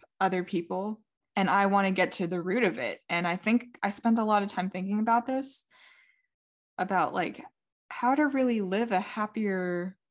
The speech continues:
life and, uh, how to prevent these things in the first place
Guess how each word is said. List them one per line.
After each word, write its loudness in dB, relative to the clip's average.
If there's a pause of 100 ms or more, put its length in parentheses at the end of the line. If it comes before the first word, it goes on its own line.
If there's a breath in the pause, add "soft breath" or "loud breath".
(480)
life -2 (100)
and, -2 (1500)
uh, -2
how 2
to 4
prevent 2
these -4
things -8
in -2
the -4
first 0
place -6